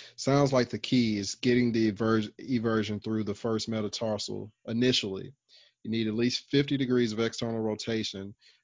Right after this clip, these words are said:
uh, but, but by doing this, trying to get this plantar flex meta-,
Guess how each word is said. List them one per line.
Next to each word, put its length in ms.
uh, 240
but, 200
but 160
by 180
doing 380
this, 280
trying 240
to 160
get 220
this 180
plantar 300
flex 320
meta-, 340